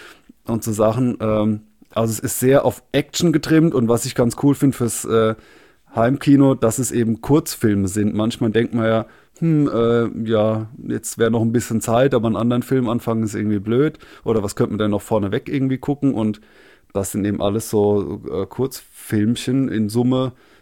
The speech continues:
ein Haufen Material. Also hier steht jetzt Laufzeit zwölf Stunden zwanzig, da ist bestimmt noch ein bisschen Making-of dabei. Ich bin selber noch nicht ganz durch, aber was ich gesehen hab, fand ich doch sehr, äh, amüsant und auch für Fans von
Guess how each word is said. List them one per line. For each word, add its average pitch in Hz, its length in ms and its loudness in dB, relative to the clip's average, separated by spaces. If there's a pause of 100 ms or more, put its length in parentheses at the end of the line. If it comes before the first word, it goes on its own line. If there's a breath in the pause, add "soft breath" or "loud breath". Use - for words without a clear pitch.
ein 107 120 -4
Haufen 113 300 2
Material. 104 760 0 (380 soft breath)
Also 104 260 -4
hier 104 160 0
steht 104 280 -4
jetzt 101 200 -6
Laufzeit 107 840 0
zwölf 104 380 -2
Stunden 113 320 -4
zwanzig, 107 560 -4
da 113 80 -2
ist 107 120 -6
bestimmt 113 280 -4
noch 104 80 0
ein 104 80 -2
bisschen 101 240 -4
Making-of 95 400 -6
dabei. 107 260 -2
Ich 104 140 -6
bin 104 120 -2
selber 104 260 0
noch 107 140 0
nicht 107 200 -4
ganz 98 260 -6
durch, 143 300 -6
aber 104 180 -4
was 107 160 -4
ich 110 160 -14
gesehen 107 340 -4
hab, 117 100 -6
fand 107 260 -8
ich - 100 -16
doch - 220 -6 (640 soft breath)
sehr, 104 400 0
äh, 104 220 -2
amüsant 107 680 -2
und 104 420 -4
auch 104 180 0
für 107 220 -2
Fans 104 520 -6 (200)
von 101 420 -8